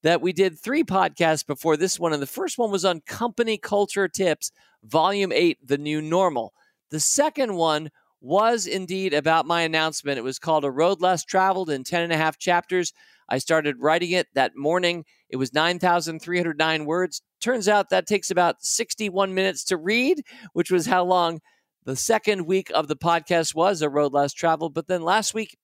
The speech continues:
back at it again to investing with calculating risk ratings, calculating risk foolishly with Alicia and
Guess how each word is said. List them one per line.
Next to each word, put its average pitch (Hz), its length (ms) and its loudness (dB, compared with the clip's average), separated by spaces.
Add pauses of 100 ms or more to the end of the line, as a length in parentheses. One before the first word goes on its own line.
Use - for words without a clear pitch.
(120)
back 175 320 2
at 160 200 2
it 156 100 -4
again 156 360 0
to - 120 -8
investing 143 640 -2 (360)
with - 200 -8
calculating 156 840 0
risk 151 420 0
ratings, 143 500 0 (340)
calculating 151 720 0
risk 185 340 0
foolishly 165 800 0 (320)
with 131 160 -2
Alicia 143 640 0
and 127 360 -2